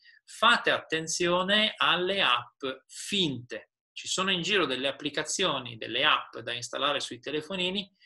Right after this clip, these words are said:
che dicono di fare protezione contro il coronavirus, ma non sono quelle ufficiali.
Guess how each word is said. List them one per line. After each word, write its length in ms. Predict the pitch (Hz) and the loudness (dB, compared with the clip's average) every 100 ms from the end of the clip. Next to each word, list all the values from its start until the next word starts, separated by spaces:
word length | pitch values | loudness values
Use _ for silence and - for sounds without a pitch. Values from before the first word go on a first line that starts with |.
| _ - | _ -14
che 200 | 127 123 | -12 -8
dicono 720 | 151 220 - - 151 117 117 - | 2 2 2 -4 -6 -6 -12 -12
di 140 | 123 | -8
fare 300 | 143 135 139 | 0 2 0
protezione 580 | 139 139 139 - 151 139 | -2 -6 -6 -4 -4 -4
contro 340 | - 139 135 135 | -6 -6 -6 -8
il 60 | |
coronavirus, 920 | - 135 139 143 147 131 117 - - - _ _ - | -4 -2 0 0 2 2 0 -4 -8 -12 _ _ -4
ma 160 | 151 | 0
non 240 | 185 220 220 | 2 2 2
sono 420 | - 160 151 151 | 2 2 2 -2
quelle 240 | 147 127 | -6 -6
ufficiali. 760 | 120 - - - 131 110 104 110 | -8 -10 -6 -4 -2 -2 -4 -10